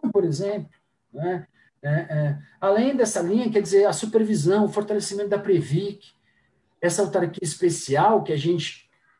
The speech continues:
evoluiu muito, a gente quer que se torne um órgão de Estado, não um órgão de governo, é, como é o Banco Central agora, né? O Banco Central ganhou uma autonomia plena, dá autonomia plena pra Previc,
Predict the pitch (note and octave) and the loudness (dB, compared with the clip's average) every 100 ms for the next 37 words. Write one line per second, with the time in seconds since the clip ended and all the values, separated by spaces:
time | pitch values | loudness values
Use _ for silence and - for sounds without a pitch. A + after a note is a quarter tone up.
0 | - C3+ E3+ F#3+ E3 E3+ A3+ B3 - D3+ | -6 2 6 8 6 6 4 2 0 -2
1 | D3 D#3+ - F3 D3 - - - E3+ E3+ | -2 -4 -4 -6 -6 -14 -4 -4 2 2
2 | E3+ E3 D3+ D3 - D#3+ F3+ F#3 E3 D#3+ | 4 2 -2 -4 -4 0 0 2 -2 0
3 | D#3+ D3+ C#3+ C3+ C3 G#2+ C3 G#3 A3 D3+ | -2 0 0 2 0 2 4 6 4 -2
4 | _ _ _ _ _ _ C#3+ C3+ - B3 | _ _ _ _ _ _ -10 -2 2 4
5 | A#3+ C4 C4 _ F#3 D3+ G3+ B3 E3 G3+ | 6 4 2 _ -6 0 2 2 4 2
6 | G#3+ F3 F3+ F3 G3 - F#3 F#3 C#4+ D#4 | 2 -2 -4 -6 -8 -2 -2 0 0 0
7 | A#3 A#3+ A3 G#3 G#3+ G3+ G#3 F#3+ D3+ F#3+ | 0 2 2 2 2 2 0 -4 2 2
8 | C4 G#3+ D4+ G#4+ G#4+ F#4 E4 E4 C#4 B3 | 2 0 4 4 4 2 0 0 -2 -2
9 | C4 A#3 A3 G3+ D3 G3+ D#4 D4+ D3+ | -2 -6 -8 -6 -4 -4 -4 -4 -12